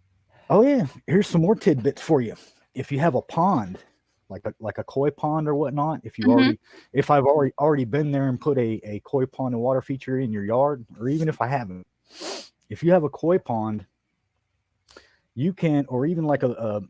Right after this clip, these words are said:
Speaker 1: one of the, the three-tier Home Depot fountains,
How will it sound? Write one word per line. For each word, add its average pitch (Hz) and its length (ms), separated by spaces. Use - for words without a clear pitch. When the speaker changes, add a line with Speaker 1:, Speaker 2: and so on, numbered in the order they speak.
Speaker 1:
one 104 200
of 123 80
the, 117 100
the 101 280
three-tier 139 680
Home 139 220
Depot 113 340
fountains, - 480